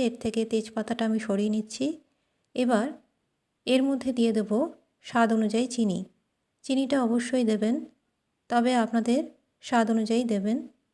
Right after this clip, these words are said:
চিনি দেওয়ার পরে একটু নেড়েচেড়ে এর মধ্যে দিয়ে দিচ্ছি কিছুটা পরিমাণে কাসুরি মেথি।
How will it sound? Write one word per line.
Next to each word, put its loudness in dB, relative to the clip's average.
চিনি 0
দেওয়ার 0
পরে 0
একটু -4
নেড়েচেড়ে 2
এর 2
মধ্যে 0
দিয়ে 0
দিচ্ছি -4
কিছুটা -2
পরিমাণে -2
কাসুরি -2
মেথি। -4